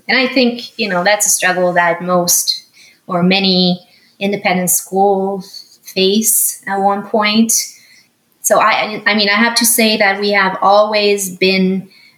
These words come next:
granted what we've, uh, needed.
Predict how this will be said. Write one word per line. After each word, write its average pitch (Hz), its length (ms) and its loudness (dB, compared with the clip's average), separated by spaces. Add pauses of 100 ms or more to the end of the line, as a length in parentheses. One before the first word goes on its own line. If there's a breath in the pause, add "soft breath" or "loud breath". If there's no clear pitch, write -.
(180)
granted 190 520 -2
what 175 360 0 (200)
we've, 180 320 -4 (580)
uh, 180 180 -12
needed. 180 760 2